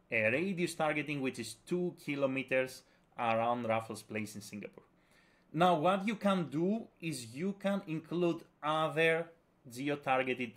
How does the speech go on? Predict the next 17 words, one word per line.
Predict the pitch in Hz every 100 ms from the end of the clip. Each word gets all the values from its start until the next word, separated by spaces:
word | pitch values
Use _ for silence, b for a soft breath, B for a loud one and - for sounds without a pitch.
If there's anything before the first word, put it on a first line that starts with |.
| - _
locations | 120 113 - 123 113 113 104
like | 110 101
that | 117 156 165
by | 135 131
dropping | 117 120 151 151 127
the | 113
pin. | - 131 113 98 98 b b b -
So | 110
you | 117
can | 151 147
click | - 143 -
here | - 127
on | 113
the | 101
pin | - 123
mode, | 123 131 156 165 - b b b b _
and | 127 120 117 110